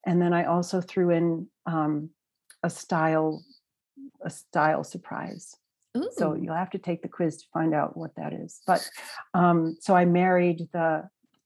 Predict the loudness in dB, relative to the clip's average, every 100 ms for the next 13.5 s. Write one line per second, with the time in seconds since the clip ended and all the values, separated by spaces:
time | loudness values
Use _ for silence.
0 | -12 -2 4 8 8 6 4 2 4 2
1 | 0 -4 _ _ -2 0 -2 -6 _ _
2 | _ _ _ -12 -6 0 2 2 0 -6
3 | _ _ _ _ -8 -4 -2 -2 0 0
4 | -2 -6 -6 -8 -8 -10 -10 -4 -2 0
5 | -2 4 4 4 -2 -12 _ _ _ _
6 | -4 -4 0 -2 -2 -2 -2 -4 -6 -8
7 | -8 -6 -8 -10 -12 -14 -16 -8 -6 -2
8 | -4 -2 -4 -4 -2 -2 -2 -4 -4 -6
9 | -6 -8 -8 -10 -8 -8 -6 -6 -6 -10
10 | _ -18 -12 -8 -8 0 6 6 4 -4
11 | _ -6 4 6 6 0 -14 -10 -4 2
12 | 4 4 4 4 6 6 6 6 4 -2
13 | -10 -4 0 0